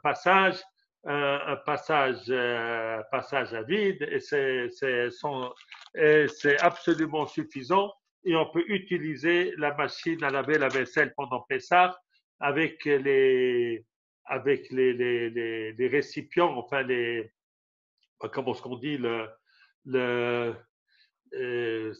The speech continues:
là où on met les assiettes, les, les couteaux, les fourchettes de toute l'année. Si c'est propre, s'il n'y a pas du chametz apparent, eh bien, tout ça, c'est permis parce que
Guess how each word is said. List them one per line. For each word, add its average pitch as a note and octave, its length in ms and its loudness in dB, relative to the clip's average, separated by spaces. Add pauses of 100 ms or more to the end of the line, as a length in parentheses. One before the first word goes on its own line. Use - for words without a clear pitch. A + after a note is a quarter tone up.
(120)
là C#3+ 140 2
où D3+ 40 2
on C3 120 -2
met C3+ 140 0
les C3+ 200 2
assiettes, F3 540 2
les, C3 260 4
les B2+ 160 -2
couteaux, E3 420 0
les C#3+ 140 0
fourchettes F#3 680 -2
de B2 100 -2
toute F3+ 300 -6
l'année. F#3 480 0 (280)
Si E3 160 -6
c'est C#3+ 260 -2
propre, G3+ 480 2
s'il - 140 -8
n'y D3 40 2
a G#3 60 -2
pas E3 240 -2
du C3 220 -4
chametz D3 400 -2
apparent, F3 600 -2 (340)
eh D#3 80 -6
bien, C#3+ 280 -2
tout D#3+ 180 -6
ça, D#3+ 240 -2
c'est C3+ 180 -4
permis C3 580 -2
parce - 340 -6
que D#3 360 -2